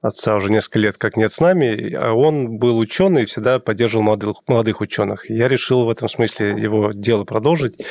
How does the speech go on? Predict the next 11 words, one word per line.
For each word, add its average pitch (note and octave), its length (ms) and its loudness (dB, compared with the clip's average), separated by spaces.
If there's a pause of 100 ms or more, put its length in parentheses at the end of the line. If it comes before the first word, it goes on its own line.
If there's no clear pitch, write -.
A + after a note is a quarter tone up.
(640)
и, G2+ 360 4
э, G#2 520 -2
мы G#2 180 2
создали G#2 460 0
фонд. C#3+ 420 0
Буквально G#2 560 0
на G2+ 140 0
днях G#2 360 0
у G#2+ 40 -6
нас G2+ 160 -4
закончился G#2 680 -4